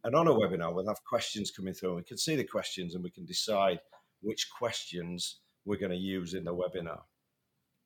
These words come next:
So we've got these serious questions coming through from these safety professionals.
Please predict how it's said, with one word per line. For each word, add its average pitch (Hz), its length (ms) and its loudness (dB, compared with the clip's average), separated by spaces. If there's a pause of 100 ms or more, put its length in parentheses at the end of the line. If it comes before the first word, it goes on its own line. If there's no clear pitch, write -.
(280)
So 127 180 0
we've 123 140 0
got 131 180 6 (340)
these - 240 -2
serious 110 300 0
questions 101 460 -2
coming 95 220 -6
through 98 200 -4
from 104 180 -4
these 92 220 0
safety 98 320 -4
professionals. - 840 -4